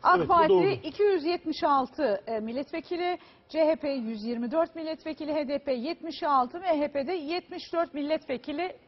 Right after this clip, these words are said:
Speaker 2: Doğru,
Speaker 1: çıkaracaktı.
Speaker 2: doğru. Belki bir kayıt düşmemiz gerekir. Ee, seçmen güncellemelerinde, e, eğer, e, geçen yüzyılın klasik, e, yöntemlerine başvurulmuşsa,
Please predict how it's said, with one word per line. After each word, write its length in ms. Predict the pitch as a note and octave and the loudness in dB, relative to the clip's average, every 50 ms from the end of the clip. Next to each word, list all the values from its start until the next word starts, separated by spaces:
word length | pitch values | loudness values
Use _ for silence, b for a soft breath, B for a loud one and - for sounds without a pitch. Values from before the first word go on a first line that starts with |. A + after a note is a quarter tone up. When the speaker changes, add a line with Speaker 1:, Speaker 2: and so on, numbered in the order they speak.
| - - - | -6 0 2
Speaker 2:
Doğru, 120 | F3+ E3+ | 4 4
Speaker 1:
çıkaracaktı. 500 | - G3+ F#3+ F3 F3+ F#3 F3 D3 C#3 B2+ | 4 2 0 -2 -2 -2 -2 -2 -4 -4
Speaker 2:
doğru. 100 | G3 - B B B B B B B B B _ _ - | -4 -6 B B B B B B B B B _ _ 4
Belki 260 | B3 B3 A3+ - A#3 - | 6 6 6 4 0 -4
bir 140 | A#3 - | -6 -2
kayıt 240 | - G3+ G#3+ G#3 G#3 | 2 4 4 4 4
düşmemiz 360 | - - - G#3 G3+ G3 F3 | 0 -4 -2 0 0 0 2
gerekir. 460 | F3 F#3+ F#3 F3+ F3+ - G3+ A3 G#3 - - - - F3 | 4 4 6 4 4 2 0 0 0 -2 -10 -12 -8 -4
Ee, 520 | E3 D#3+ D#3 D#3 D#3 D#3 D3+ D#3 E3 - - - - _ _ _ _ _ _ - | -2 -2 0 0 0 0 0 -2 -2 -4 -8 -12 -20 _ _ _ _ _ _ -10
seçmen 500 | - - D#3+ - - - G#3+ B3 A3+ F#3+ | -6 -4 -4 -2 0 0 0 0 2 0
güncellemelerinde, 1040 | F#3 F3+ D#3+ D#3+ E3+ E3 D#3+ D#3+ D#3 D#3 D3 D3 C#3 C#3+ C#3 C3+ C3 C3+ C3 C3+ - - - _ - | 0 2 4 4 4 4 2 2 0 0 0 0 0 0 -2 -2 -2 -2 -2 -4 -6 -10 -14 _ -8
e, 60 | C#3 C3+ C3+ C3+ C3+ C3+ C3 C3 C3 C3 C3 - _ _ - | -6 -4 -4 -4 -4 -4 -4 -4 -6 -6 -8 -10 _ _ -4
eğer, 160 | D3+ D#3 D#3 | -2 -2 -2
e, 60 | D3+ - - _ _ _ _ _ - D3+ D3+ C#3+ C#3 C#3 - - - | -4 -8 -16 _ _ _ _ _ -14 -12 -10 -10 -10 -12 -10 -6 -4
geçen 240 | D3 C3 - F#3+ | -2 2 4 4
yüzyılın 400 | G#3 G#3 F#3+ F3 D3 D#3+ D#3 D#3 | 6 6 4 4 4 2 0 0
klasik, 500 | C#3 - D#3+ D#3 D#3 C#3+ - - - E3+ - - - - | 0 0 2 2 2 2 0 -4 -6 -6 -8 -8 -8 -6
e, 40 | D3 | -4
yöntemlerine 640 | C#3+ C#3 C#3 D3 C#3+ C#3 - D3 D3 D3+ D3+ D3 C3+ | -2 0 0 0 0 0 0 -2 -2 -2 -2 -2 0
başvurulmuşsa, 920 | D3+ C#3 - - D3 D3 D#3 D#3+ D#3+ F3 G3 G3 - - - D#3+ F3 G#3+ | -2 -2 -4 -4 -4 -2 -2 0 0 -2 -2 -4 -6 -4 -2 0 0 0